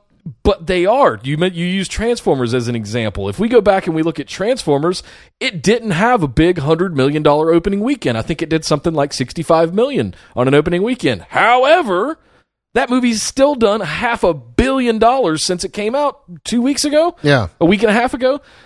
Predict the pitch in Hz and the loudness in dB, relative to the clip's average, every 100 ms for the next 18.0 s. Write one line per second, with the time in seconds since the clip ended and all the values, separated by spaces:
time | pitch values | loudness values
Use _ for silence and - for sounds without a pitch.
0 | _ - 240 214 - 139 131 135 233 - | _ 0 2 2 -2 -20 -2 2 2 4
1 | 180 180 226 196 165 147 135 147 156 143 | 2 2 0 2 0 0 0 2 2 0
2 | - 147 139 170 247 151 127 123 117 117 | -4 -6 -2 -2 -2 -6 -2 0 0 -2
3 | 123 120 113 123 113 135 123 117 127 127 | 0 2 0 -6 0 0 2 2 2 6
4 | 156 151 135 202 247 196 180 180 151 147 | 4 2 0 2 2 0 0 2 2 0
5 | - - _ _ _ _ 175 190 160 131 | -4 -12 _ _ _ _ -2 0 -2 -2
6 | - 240 269 180 147 175 - 160 175 170 | 0 2 4 2 0 -4 -4 2 2 2
7 | 170 165 - - 262 277 156 123 147 208 | -2 -4 -2 0 2 2 0 0 -2 -4
8 | 214 208 190 170 208 247 190 - - 196 | -2 0 0 0 -2 -2 -4 -2 2 4
9 | 190 175 170 202 170 160 160 156 175 180 | 4 0 -2 -2 0 0 0 2 2 2
10 | 165 170 101 254 254 196 - 196 175 - | 2 4 6 4 4 2 4 4 4 4
11 | 151 135 131 131 240 285 311 170 123 107 | 4 6 6 4 4 4 4 2 0 0
12 | 151 131 147 151 151 135 123 - 117 127 | -2 0 2 4 4 4 0 -4 -4 -4
13 | 117 117 107 - 143 123 120 104 - 85 | -4 -4 -6 -8 -4 -2 -2 -4 -8 0
14 | - 240 - 240 247 240 240 330 208 - | 0 0 -2 0 0 -2 0 0 0 0
15 | 139 135 151 139 139 135 135 139 139 135 | 0 2 2 2 2 2 2 2 2 0
16 | 139 127 127 135 131 123 123 123 127 120 | 0 -2 0 0 2 2 2 2 0 0
17 | 117 120 113 113 107 104 98 92 71 | 0 0 0 0 -2 -4 -4 -6 -10